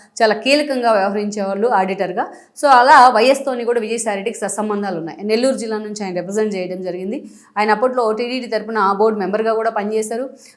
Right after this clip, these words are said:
వెంకటేశ్వర స్వామి విషయంలో ఆయన అనేక రకాల బుక్స్ కూడా రాయడం జరిగింది. ఆయన మంచి రైటర్ అని కూడా చాలామందికి తెలియదు. Then అక్కడి నుంచి వైఎస్తోని ఆ స్థాయిలో ఆయన సత్సంబంధాలు కొనసాగించడం జరిగింది. వైఎస్ చనిపోయిన తర్వాత, రెండు వేల తొమ్మిదిలో ఆయన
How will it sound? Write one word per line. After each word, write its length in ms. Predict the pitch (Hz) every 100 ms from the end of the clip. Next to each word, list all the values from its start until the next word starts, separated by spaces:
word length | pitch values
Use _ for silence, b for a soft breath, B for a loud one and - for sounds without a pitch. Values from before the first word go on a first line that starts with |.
| -
వెంకటేశ్వర 320 | 214 262 277
స్వామి 220 | 277 254
విషయంలో 340 | 240 240 233 247
ఆయన 180 | 220 190
అనేక 260 | 202 220
రకాల 220 | 220 214
బుక్స్ 320 | 190 190 - 240
కూడా 180 | 233
రాయడం 340 | 214 185 202 208
జరిగింది. 300 | 190 196 220
ఆయన 120 | 202
మంచి 240 | 196 226
రైటర్ 260 | 196 202 220
అని 100 | 214
కూడా 180 | 202 196
చాలామందికి 380 | 185 175 175 165
తెలియదు. 260 | 156 143 - B B B B 247
Then 140 | 277
అక్కడి 220 | 233 294
నుంచి 160 | 311 277
వైఎస్తోని 500 | 233 285 302 294 277
ఆ 180 | 208 240
స్థాయిలో 360 | 247 254 262
ఆయన 100 | 247
సత్సంబంధాలు 580 | 233 202 226 220 226 214
కొనసాగించడం 600 | 202 196 214 214 208 208
జరిగింది. 520 | 190 190 196 294 B B B 196
వైఎస్ 320 | 247 330 320
చనిపోయిన 320 | 262 269 294
తర్వాత, 280 | 233 180 165
రెండు 240 | 151 202
వేల 160 | 226 233
తొమ్మిదిలో 440 | 226 214 220 226
ఆయన 460 | 226 214 214 180